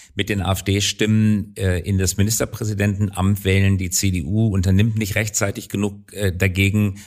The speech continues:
Mike Möhring hat nicht die richtige Energie, das Richtige zu tun. Und sie erfährt das in Südafrika, muss den südafrikanischen Präsidenten bitten, auf einer Pressekonferenz etwas Innenpolitisches sagen zu dürfen, was eigentlich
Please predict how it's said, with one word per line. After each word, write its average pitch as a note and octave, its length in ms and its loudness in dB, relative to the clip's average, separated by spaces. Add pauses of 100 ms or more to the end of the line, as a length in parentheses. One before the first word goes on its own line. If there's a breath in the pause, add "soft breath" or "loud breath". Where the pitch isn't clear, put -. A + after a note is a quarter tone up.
Mike F#2 260 0
Möhring G#2+ 540 2 (480 loud breath)
hat G#2+ 220 -2
nicht G#2 160 -2
die A2 60 -2
richtige G2 480 0
Energie, G#2 600 2
das G#2+ 220 -2
Richtige G#2 380 -4
zu F#2+ 160 -8
tun. B2 400 0
Und G#2 160 0
sie G#2 120 -4
erfährt B2+ 340 -2
das A2+ 140 0
in A2+ 60 2
Südafrika, A#2 720 -2
muss A2+ 320 -2
den G#2 140 -2
südafrikanischen G#2 600 -2
Präsidenten F#2 580 0
bitten, A#2+ 320 -2
auf - 240 -4
einer F#2+ 160 0
Pressekonferenz A#2 840 0 (320 loud breath)
etwas F#2 300 -4
Innenpolitisches B2 880 0
sagen A#2+ 340 2
zu C#3+ 160 0
dürfen, A#2+ 320 -4
was F#2+ 160 -2
eigentlich G#2 520 -4